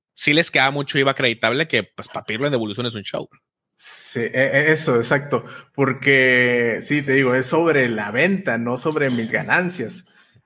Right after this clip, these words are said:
Speaker 2: Digo, y te digo, al final dices, "Ah, bueno, sí, metí un chorro de gastos", ¿no? Pero, y dice el sat, "Ah, bueno, sí te voy a regresar la lana". ¿Cuándo? Ay, ay, no sé, ¿verdad? Te la voy a regresar.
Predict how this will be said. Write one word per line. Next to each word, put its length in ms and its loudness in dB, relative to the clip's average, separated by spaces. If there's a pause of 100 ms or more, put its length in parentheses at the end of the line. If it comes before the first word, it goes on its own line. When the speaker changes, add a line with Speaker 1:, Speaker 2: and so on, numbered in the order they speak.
Speaker 2:
Digo, 240 2
y 180 0
te 80 0
digo, 260 4
al 140 2
final 380 2
dices, 300 0
"Ah, 120 6
bueno, 180 4
sí, 220 4
metí 400 -2
un 140 2
chorro 280 2
de 100 4
gastos", 340 0
¿no? 340 -6
Pero, 640 0
y 120 -8
dice 200 -4
el 80 -2
sat, 220 0
"Ah, 140 4
bueno, 380 0 (540)
sí 140 -4
te 100 -2
voy 80 6
a 60 4
regresar 300 2
la 100 2
lana". 380 -2 (460)
¿Cuándo? 640 0 (180)
Ay, 120 -20 (120)
ay, 200 -6
no 100 0
sé, 180 -4
¿verdad? 460 -4
Te 160 0
la 60 0
voy 100 4
a 40 -4
regresar. 840 2